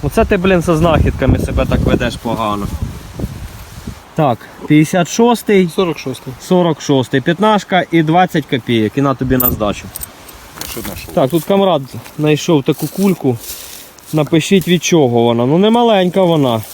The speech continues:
Speaker 1: Бачите? Ну, блін, по отношенню до ладоні. Тобто така прилічна.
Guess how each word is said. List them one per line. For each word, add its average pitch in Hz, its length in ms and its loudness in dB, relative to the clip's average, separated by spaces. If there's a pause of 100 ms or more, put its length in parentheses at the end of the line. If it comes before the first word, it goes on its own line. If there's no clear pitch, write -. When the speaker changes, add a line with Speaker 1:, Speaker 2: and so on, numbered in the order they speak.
(200)
Speaker 1:
Бачите? 131 540 0 (160)
Ну, 147 120 0
блін, 110 400 -2 (100)
по 135 80 2
отношенню 143 520 0
до 135 260 4
ладоні. 135 540 2 (1000)
Тобто 117 180 -4
така 131 200 0
прилічна. 123 640 2